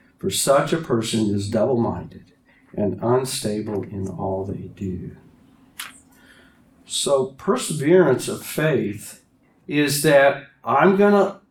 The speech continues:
it sounds odd to say it this way because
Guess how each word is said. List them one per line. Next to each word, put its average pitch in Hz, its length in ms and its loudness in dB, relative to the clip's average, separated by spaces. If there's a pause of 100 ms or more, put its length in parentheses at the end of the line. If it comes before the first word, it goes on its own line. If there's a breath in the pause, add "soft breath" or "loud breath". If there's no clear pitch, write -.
(560 loud breath)
it - 160 -10
sounds 208 320 2
odd 156 360 4
to 127 100 -2
say 143 220 -2
it 139 80 -4
this 131 180 -6
way 196 140 -4
because 139 520 -4